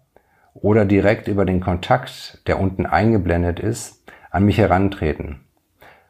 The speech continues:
Ich führe manchmal einfach Telefonate, bin als Sparringspartner unterwegs oder gebe auch Einzelcoachings. Und ich habe heute entschieden, dass ich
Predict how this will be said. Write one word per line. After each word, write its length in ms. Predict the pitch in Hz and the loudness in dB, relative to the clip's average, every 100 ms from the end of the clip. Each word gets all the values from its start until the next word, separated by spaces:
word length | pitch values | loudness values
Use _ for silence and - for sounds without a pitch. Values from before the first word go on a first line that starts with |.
| _ _ _ _ _ - | _ _ _ _ _ -6
Ich 220 | 107 - | -6 -2
führe 260 | 165 160 | 2 4
manchmal 300 | 143 120 123 | 4 4 2
einfach 240 | 104 107 104 | 0 0 -2
Telefonate, 960 | - 92 90 90 92 120 123 117 117 107 - _ _ - | 0 -2 -2 0 2 2 2 0 -2 -8 -18 _ _ -6
bin 160 | 101 | -4
als 200 | 90 90 | -4 -4
Sparringspartner 840 | - 104 117 117 - - 98 101 92 | 0 2 4 0 -2 0 0 0 -4
unterwegs 760 | 92 92 92 90 - - _ _ _ _ _ | -2 -4 -2 -6 -8 -20 _ _ _ _ _
oder 580 | - 98 104 101 92 90 - | -8 -2 2 4 4 0 -4
gebe 200 | 104 98 | 0 2
auch 220 | 95 - | 0 0
Einzelcoachings. 1080 | 92 107 98 - 78 78 - 80 76 - - _ _ _ _ _ _ _ _ _ | -2 -2 -4 -4 -8 -8 -10 -14 -16 -18 -20 _ _ _ _ _ _ _ _ _
Und 100 | 90 | -6
ich 100 | 90 | 2
habe 240 | 113 110 101 | 2 4 4
heute 260 | 127 143 | 4 4
entschieden, 680 | 139 135 - 110 107 110 110 | 2 0 -2 0 0 0 0
dass 220 | 107 98 | -2 -2
ich 360 | 98 95 - - | -2 -4 -6 -20